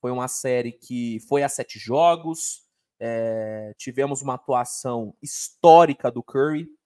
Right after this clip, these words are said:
no jogo sete, é, os últimos três jogos daquela série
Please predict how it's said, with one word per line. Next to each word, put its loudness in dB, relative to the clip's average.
no -6
jogo -6
sete, 0
é, -6
os -8
últimos -8
três -2
jogos 4
daquela -2
série -6